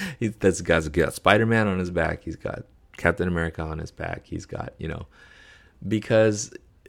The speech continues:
the, the cleansing process by which a character needed to be laundered from <laughs> out of the, you know, the stink of racism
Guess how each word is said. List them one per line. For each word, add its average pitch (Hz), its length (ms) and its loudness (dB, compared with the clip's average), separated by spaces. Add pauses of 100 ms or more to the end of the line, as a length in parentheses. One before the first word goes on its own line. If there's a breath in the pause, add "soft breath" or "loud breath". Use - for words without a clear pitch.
(220)
the, 101 360 0 (160)
the 92 440 2 (240)
cleansing 101 680 2
process 80 680 -4
by 82 200 -2
which 85 480 0
a 85 160 -2
character 87 840 0
needed 85 400 0
to - 100 -8
be 80 300 -2 (460 loud breath)
laundered 101 720 0 (540)
from - 720 -8
<laughs> - 40 -20
out 107 300 2
of 87 260 -4
the, 80 320 2 (520 loud breath)
you 90 120 -4
know, 78 120 -2
the 76 120 -6
stink 92 400 -2
of 82 100 -4
racism 76 760 -4